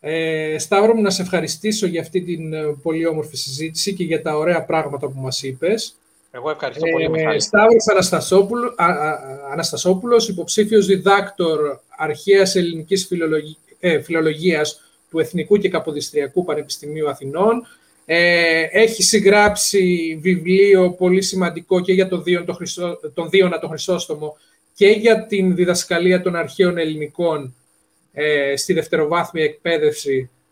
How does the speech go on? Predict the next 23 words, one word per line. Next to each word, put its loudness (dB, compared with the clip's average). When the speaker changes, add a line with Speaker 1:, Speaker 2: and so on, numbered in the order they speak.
Speaker 1:
το 0
οποίο 2
σας -4
το -4
συνιστώ, -4
ε, -4
για 2
όποιον 2
ασχολείται 2
με -6
τα 0
ζητήματα -4
της -6
εκπαίδευσης -2
ή 4
για 2
όποιον -2
έχει -4
παιδιά, -2
τέλος -6
πάντων, -6
στην -2
δευτεροβάθμια -2